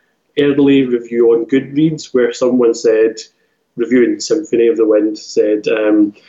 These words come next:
that the writer doesn't do anything fancy in a good way.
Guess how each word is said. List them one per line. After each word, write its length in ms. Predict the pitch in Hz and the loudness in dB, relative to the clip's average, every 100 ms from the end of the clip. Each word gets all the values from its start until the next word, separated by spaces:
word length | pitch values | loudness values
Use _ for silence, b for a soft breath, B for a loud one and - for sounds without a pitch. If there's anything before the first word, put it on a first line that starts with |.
| b b _ _ _ | b b _ _ _
that 160 | 117 113 | -6 0
the 100 | 120 | 2
writer 340 | 120 127 117 117 | 2 2 2 0
doesn't 300 | 117 117 117 | 0 0 0
do 560 | 113 113 113 117 117 - | 2 4 4 2 0 -2
anything 400 | 113 113 117 113 | 0 0 -2 -8
fancy 800 | - 117 113 - 123 120 120 - - | -4 -2 -2 0 2 2 2 -2 -4
in 100 | 113 | -2
a 120 | 110 | -2
good 260 | 127 123 135 | -2 0 2
way. 380 | 143 156 151 | 2 2 -2